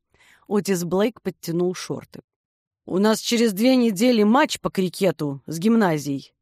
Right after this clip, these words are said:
А вы сами знаете, как он следит за травой». Отис Блейк посмотрел в сторону школы. «Мистер Ньюхолл понимает, что привлекать в школу новых детей — наша первостепенная задача». Так оно и было,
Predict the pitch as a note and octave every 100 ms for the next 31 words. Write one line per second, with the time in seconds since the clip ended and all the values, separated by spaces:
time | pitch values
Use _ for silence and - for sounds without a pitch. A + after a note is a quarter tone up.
0 | _ _ - D3+ C4+ - D#4 F4 D#4+ E4
1 | C#4+ B3+ A#3+ A3+ G3+ - B3 F#3+ G3 D3+
2 | F3+ G3+ G3+ D3+ - _ _ _ _ _
3 | _ _ G3 A3 A#3 G3+ B3 C4 - G3+
4 | - G3+ G3+ G3+ - G3 F3+ F#3 F3 -
5 | D#3 B2+ A#2 _ _ _ _ _ - -
6 | _ A3 G#3 F#3 - G3+ G3+ F#3+ A3+ C#4+
7 | - F3+ E3+ F#3+ F#3+ G3 C4+ C#4+ C#3 -
8 | G3 F#3+ F3+ F#3+ - F3+ - - - F#3+
9 | F3+ F#3 F#3 D#3 E3 C#3 F3 - G#3 A3
10 | A#3 - B3+ C4+ C4 C4 - E4+ - G3
11 | C3 C3+ C#3 - C#3 - C#2+ - - _
12 | _ _ _ _ _ _ - _ E4 E4+
13 | F4 F#4 F4 C4 D4 D4